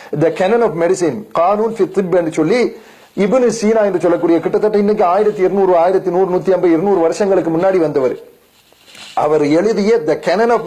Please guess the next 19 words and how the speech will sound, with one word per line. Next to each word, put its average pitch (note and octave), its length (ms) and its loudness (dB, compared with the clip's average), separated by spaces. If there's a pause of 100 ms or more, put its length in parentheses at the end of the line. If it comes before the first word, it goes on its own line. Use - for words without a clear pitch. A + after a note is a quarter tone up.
medicine, D#3 440 -2 (460)
கானூன் A#3 400 0
ஃபி G3+ 180 -2
திப் G3 260 -2
என்று E3 180 -2
சொல்லக்கூடிய D#3+ 500 0
நூல் C#3 400 -2 (640)
அவ்வளவு D#4+ 680 0
அற்புதமாக, F#3 760 -2
பதினாலாவது A3+ 680 2
நூற்றாண்டு G3 600 0
வரைக்கும் F3+ 360 0
ஐரோப்பாவுல F#3 720 0
பாடத்திட்டம், D3 640 -2 (100)
பல்கலைக்கழகத்துல D#3+ 800 0 (280)
ஒரு C3 180 0
முஸ்லிம் D#3 380 0
அறிஞர் F#3+ 300 0
எழுதினது. C#3 520 -2